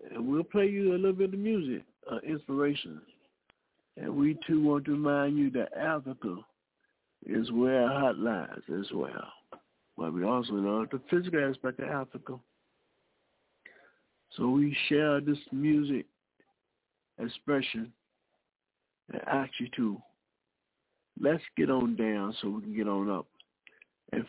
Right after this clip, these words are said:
free Africa, African people, all of humanity from all of the various flo-,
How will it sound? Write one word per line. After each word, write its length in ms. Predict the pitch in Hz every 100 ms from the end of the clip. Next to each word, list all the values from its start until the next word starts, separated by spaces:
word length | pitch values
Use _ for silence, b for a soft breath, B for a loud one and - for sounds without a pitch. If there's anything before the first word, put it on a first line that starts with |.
| -
free 220 | 262 208
Africa, 520 | - 226 - 101 87
African 400 | 90 104 - 107
people, 360 | 98 123 107 101
all 260 | 90 120 110
of 60 |
humanity 720 | 120 113 117 101 90 - 98 - _ _ _ _ _ _ _ -
from 180 | 123 -
all 680 | - 190 220 214 202 180 156
of 140 | 143
the 100 | 139
various 440 | 123 135 131 123 123
flo-, 480 | 131 131 127 123 -